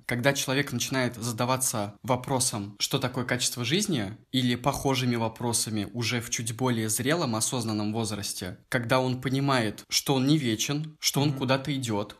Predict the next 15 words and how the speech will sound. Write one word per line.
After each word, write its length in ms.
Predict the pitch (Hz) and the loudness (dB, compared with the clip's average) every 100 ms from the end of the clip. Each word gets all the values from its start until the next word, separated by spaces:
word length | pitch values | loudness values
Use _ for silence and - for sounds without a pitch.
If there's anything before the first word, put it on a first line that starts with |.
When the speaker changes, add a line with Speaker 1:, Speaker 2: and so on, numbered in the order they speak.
| _ | _
Speaker 2:
Мгм. 460 | 135 131 127 131 - | -6 -4 -6 -8 -12
Speaker 1:
куда 320 | - 147 143 120 | 0 4 6 4
он 160 | 107 | 0
идёт 380 | 98 104 90 - _ _ - | -2 -4 -6 -10 _ _ -4
и 60 | |
зачем, 500 | 117 117 - 101 98 - - | 0 0 0 -2 -4 -10 2
нужно 340 | 135 190 131 | 4 4 2
ли 140 | 110 107 | 0 0
ему 200 | 107 101 | -2 -4
туда 300 | 104 101 98 | -6 -6 -6
идти, 340 | - 95 98 - _ | -6 -8 -10 -14 _
хочет 440 | - 151 131 - | 2 2 2 -2
ли 40 | 120 | -2
он 120 | 104 | -2
этого. 440 | 98 - 101 95 | -4 -8 -10 -10